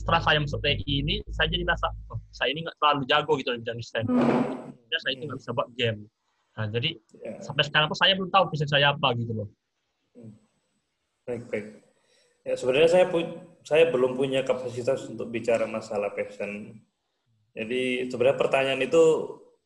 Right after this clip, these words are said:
Speaker 2: saya nggak begitu bisa jawab dengan detail, ya. Karena kalau, kecuali kalau misalkan kamu punya desain, punya passion di desain, insya Allah saya bisa bantu. Tapi kalau di luar itu, eh,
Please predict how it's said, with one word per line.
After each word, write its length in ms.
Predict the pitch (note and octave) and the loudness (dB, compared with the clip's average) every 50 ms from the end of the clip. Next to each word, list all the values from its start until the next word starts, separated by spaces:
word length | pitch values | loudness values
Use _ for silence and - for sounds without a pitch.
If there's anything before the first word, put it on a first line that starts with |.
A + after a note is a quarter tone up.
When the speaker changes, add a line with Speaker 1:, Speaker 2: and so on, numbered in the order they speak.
| _ | _
Speaker 2:
saya 480 | - - - C3+ C#3+ C#3+ C#3+ - - - - A#2 | -8 -2 2 2 4 2 2 -4 -12 -6 -2 -2
nggak 400 | A2+ G#2 - G#2 - - - - | -2 -2 -2 -6 -12 -14 -12 -8
begitu 320 | A#2+ A#2 A#2+ A#2 B2 A#2 | -6 -4 -2 0 0 0
bisa 160 | A#2 A2+ A2+ | -2 -2 0
jawab 400 | G#2 A2 G#2+ G#2+ G#2+ G#2+ - - - - | 2 2 2 2 2 -2 -6 -12 -10 -10
dengan 240 | A2 G#2+ A2 A2 G#2+ | -8 -6 -6 -4 -4
detail, 400 | A2+ G#2+ G#2 F#2+ G2 G#2 A#2+ - - _ _ _ | -4 -2 0 0 0 0 -2 -6 -12 _ _ _
ya. 160 | - - - - - _ _ _ _ _ _ _ _ _ _ _ _ _ _ _ - | -20 -20 -20 -20 -20 _ _ _ _ _ _ _ _ _ _ _ _ _ _ _ -6
Karena 240 | G2+ G#2+ A#2+ B2+ B2 | -4 -2 0 2 2
kalau, 240 | B2+ B2 B2 - - | 2 2 0 0 -2
kecuali 320 | C3 A#2 C#3 C#3 D3 E3 | 0 4 4 6 6 6
kalau 400 | D#3 D3 C#3+ C#3 C3 - - C3+ | 6 4 4 4 4 2 0 -6
misalkan 400 | B2+ - B2+ A#2 B2 C#3+ D3 C3 | -6 -6 -4 -4 -4 -4 -2 0
kamu 240 | B2+ B2 B2+ C3+ B2+ | 0 0 0 -2 -6
punya 160 | B2+ B2 A#2+ | -6 -4 -2
desain, 480 | A2+ A2+ A#2 A#2 - A#2+ A2+ A2+ A2 - - | -2 -2 -4 -4 -2 -2 -2 -2 -4 -6 -8
punya 400 | - B2 A#2+ A#2 A2+ A2+ A2+ A2+ | -8 -6 -4 -2 -2 -2 -2 -4
passion 240 | A#2 A#2+ - - B2+ | -6 -10 -8 -8 -8
di 160 | B2 A#2+ A#2 | -6 -6 -6
desain, 320 | A2+ A#2 A2 C3 C3 C3 B2+ | -4 -4 -2 -2 -2 -2 -2
insya 160 | B2+ B2+ A#2+ | 0 0 2
Allah 160 | B2 C3 B2+ | 2 2 0
saya 160 | - B2 A#2+ | 0 -4 -4
bisa 240 | A#2 A2+ - A2+ G#2 | -4 -4 -6 -8 -6
bantu. 480 | G#2 G2+ G2+ - - C3+ D3 - - _ _ _ _ _ _ _ _ _ | -6 -6 -8 -6 -8 -8 -8 -10 -14 _ _ _ _ _ _ _ _ _
Tapi 320 | - - - - - A2+ | -10 -10 -8 -8 -6 -2
kalau 160 | - A#2+ B2 | 0 0 0
di 80 | A#2 A#2+ | 0 0
luar 240 | A#2 A#2 A#2 A#2 C#3+ | 2 2 2 2 2
itu, 480 | E3 - - F3+ G#3 A#3 A3 - - _ _ _ _ _ _ _ _ _ _ _ _ _ _ _ _ _ _ _ _ _ _ - | 0 -2 0 -2 -2 -2 -4 -8 -16 _ _ _ _ _ _ _ _ _ _ _ _ _ _ _ _ _ _ _ _ _ _ -2
eh, 960 | D#3 C#3+ C3+ C3+ C3+ C3+ C3 C3 C3 C3 B2+ B2+ B2 - - - - - | 2 4 6 6 8 8 8 8 8 8 6 6 6 4 0 -2 -8 -14